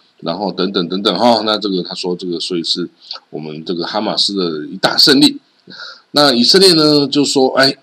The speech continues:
我们史无前例的击败了这个哈马斯哦，让哈马斯啊，这个都失去了继续战斗的能力哦，所以是我们这个很大成就啊。大家知道，其实这两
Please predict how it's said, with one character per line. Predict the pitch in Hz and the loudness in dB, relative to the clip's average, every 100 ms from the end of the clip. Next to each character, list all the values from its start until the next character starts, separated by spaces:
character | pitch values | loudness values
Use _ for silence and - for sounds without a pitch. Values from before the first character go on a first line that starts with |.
| _ - | _ -12
我 | 95 | -8
们 | 98 | -2
史 | 95 - 104 | 2 2 2
无 | 104 127 | 2 4
前 | - 120 | 2 2
例 | 165 | 2
的 | 120 104 | 4 2
击 | - 107 | 2 0
败 | 123 151 123 | 2 2 2
了 | 101 | 0
这 | 92 | 0
个 | 113 95 | -2 -2
哈 | 151 | 0
马 | 160 101 | 2 0
斯 | - - 98 | 0 0 2
哦， | 90 80 - - _ - | 0 -2 -10 -20 _ -4
让 | 107 | -4
哈 | - | -2
马 | 117 92 | -2 -2
斯 | 82 104 | 0 2
啊， | 98 82 | 0 0
这 | 85 | -4
个 | 90 82 82 80 | -4 -4 -6 -8
都 | - 92 90 87 | -4 -2 0 0
失 | - 131 | 0 0
去 | 123 135 | 2 2
了 | 104 | 2
继 | - 135 | 2 2
续 | 127 | 2
战 | 120 139 123 | 2 2 2
斗 | 139 107 | 2 2
的 | |
能 | 98 120 | 2 2
力 | 170 - _ - - - _ | 2 0 _ -20 -20 -20 _
哦， | - 90 80 | -2 -2 0
所 | 110 | 0
以 | 98 | 2
是 | 101 | 2
我 | 95 | 0
们 | 85 82 | -2 -6
这 | 82 | -6
个 | 87 | -6
很 | 73 95 | -6 -2
大 | 160 127 | 2 2
成 | - 117 | 2 0
就 | 135 117 - _ _ _ _ - - - _ | 2 0 -2 _ _ _ _ -12 -12 -14 _
啊。 | - - - - - - - _ | -2 0 -2 -6 -10 -14 -18 _
大 | 95 | -4
家 | 90 80 | -4 -6
知 | 82 80 | -6 -6
道， | 78 | -2
其 | 71 90 | -2 -2
实 | - 82 | -4 -4
这 | 98 | -4
两 | 90 | -2